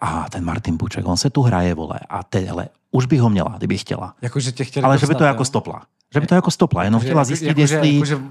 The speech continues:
Speaker 2: v-
Speaker 1: jestli jako něco bych já pro to udělal taky, nebo
Speaker 2: Jako do-,
Speaker 1: ne?
Speaker 2: dostat tě, ale nepřipustit to.
Speaker 1: Tak, tak, tak, tak, tak,
Speaker 2: Mhm.
Speaker 1: tak, tak.
Speaker 2: Takže
Speaker 1: Abych se
Speaker 2: takže
Speaker 1: jakoby
Speaker 2: mlčky.
Speaker 1: odkopal, abych se
Speaker 2: Jo,
Speaker 1: jakoby
Speaker 2: jo,
Speaker 1: odkopal.
Speaker 2: jo.
Speaker 1: A jako, a já jsem nikdy, nikdy, já jsem byl úplný suchar, ale úplný suchar, takže nikdy nic.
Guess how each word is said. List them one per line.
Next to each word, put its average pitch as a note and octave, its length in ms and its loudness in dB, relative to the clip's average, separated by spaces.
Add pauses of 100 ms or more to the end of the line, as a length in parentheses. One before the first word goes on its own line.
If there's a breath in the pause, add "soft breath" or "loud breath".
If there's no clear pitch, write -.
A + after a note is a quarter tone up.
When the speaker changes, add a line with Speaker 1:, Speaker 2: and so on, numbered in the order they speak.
(140)
Speaker 2:
v- A#2+ 160 -10
Speaker 1:
jestli C#3 480 2
jako B2+ 220 4
něco C3 260 4
bych B2 220 -2
já A#2 280 2
pro A2 180 -2
to A2+ 120 -2
udělal F#2+ 380 2
taky, - 300 -2
nebo D3 60 4 (140)
Speaker 2:
Jako - 20 4
do-, F#2 160 2
Speaker 1:
ne? - 60 -8
Speaker 2:
dostat E3 320 0
tě, F3+ 140 -2
ale D#3+ 140 0
nepřipustit C#3+ 600 -6
to. - 80 -10
Speaker 1:
Tak, F#2 200 2
tak, - 180 -6
tak, - 160 -10
tak, - 160 -10
tak, A#2+ 100 -8
Speaker 2:
Mhm. B2+ 100 -4
Speaker 1:
tak, A#2 140 -4
tak. F2+ 160 -8
Speaker 2:
Takže - 160 -20
Speaker 1:
Abych A#2 220 2
se C3+ 60 -2
Speaker 2:
takže C3+ 60 4
Speaker 1:
jakoby C#3 300 4
Speaker 2:
mlčky. C#3+ 100 0 (100)
Speaker 1:
odkopal, F#2+ 640 0 (180)
abych F#2+ 180 -4
se - 100 -4
Speaker 2:
Jo, A2+ 60 0
Speaker 1:
jakoby A#2 160 0
Speaker 2:
jo, - 60 -4
Speaker 1:
odkopal. F#2 560 -2 (140)
Speaker 2:
jo. - 0 - (460 loud breath)
Speaker 1:
A F#2 120 0
jako, A2+ 420 2
a G#2 60 -2
já G2+ 160 0
jsem A#2 280 2 (100)
nikdy, F#2+ 320 2
nikdy, F#2 200 4
já E2 60 2
jsem F2 120 -2
byl F#2 80 0
úplný F2 280 -2
suchar, - 520 -4
ale - 160 -4
úplný F2+ 340 0
suchar, - 400 -8
takže - 220 -6
nikdy G2+ 260 2
nic. F2+ 360 0